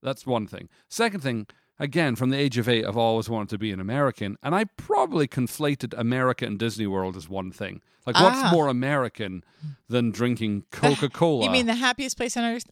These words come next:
Speaker 2: and the happiest country on earth?
Speaker 1: Right.
Speaker 2: <laughs>
Speaker 1: And so I'm, I, I, 'cause again, I don't remember the passion for our honeymoon to be at Disney World.
Speaker 2: Oh, you
Speaker 1: O-,
Speaker 2: were super
Speaker 1: other than
Speaker 2: Yeah.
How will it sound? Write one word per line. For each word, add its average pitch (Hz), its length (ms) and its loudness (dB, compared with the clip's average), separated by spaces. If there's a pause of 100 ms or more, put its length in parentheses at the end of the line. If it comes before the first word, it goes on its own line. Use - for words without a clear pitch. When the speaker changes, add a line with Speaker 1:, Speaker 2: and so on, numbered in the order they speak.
Speaker 2:
and 226 160 2
the 233 60 2
happiest 233 580 -2
country 240 400 -2
on 277 160 -4
earth? 311 240 -2
Speaker 1:
Right. 277 500 4
Speaker 2:
<laughs> - 40 -2 (320)
Speaker 1:
And 208 200 0
so 254 200 4
I'm, 254 280 2
I, 233 200 -2 (100)
I, 285 260 2
'cause 214 120 -2
again, 233 260 2
I 196 140 4
don't 339 160 -2
remember 151 260 0
the 127 100 -2
passion 127 440 -4
for 135 140 -2
our 117 120 2
honeymoon 123 320 -2
to 113 80 -6
be 117 100 -4
at 107 60 -8
Disney 104 260 -8
World. 139 400 -6 (480)
Speaker 2:
Oh, 208 120 4
you 208 240 2
Speaker 1:
O-, 262 40 -2
Speaker 2:
were 240 200 2
super - 340 0
Speaker 1:
other 196 260 4
than 185 520 2 (160)
Speaker 2:
Yeah. 156 220 -6